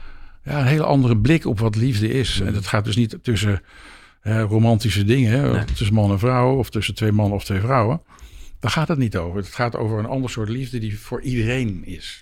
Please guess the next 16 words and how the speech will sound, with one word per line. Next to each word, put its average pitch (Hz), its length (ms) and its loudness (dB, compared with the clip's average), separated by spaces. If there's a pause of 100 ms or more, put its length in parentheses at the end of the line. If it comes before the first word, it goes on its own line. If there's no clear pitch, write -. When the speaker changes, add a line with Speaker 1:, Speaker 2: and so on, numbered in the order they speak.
Speaker 2:
Ja. 78 260 -6 (100)
Speaker 1:
En 107 100 -8
daardoor 113 260 0
maakt 113 180 2
het 117 100 0
niet 107 180 0
uit 127 240 2
of - 160 -4
je 104 240 2 (400)
liefde 113 300 0
geeft 107 340 0
aan 107 100 -2
je 98 100 0
buurman, 113 600 4
aan 104 200 0
je, 98 200 0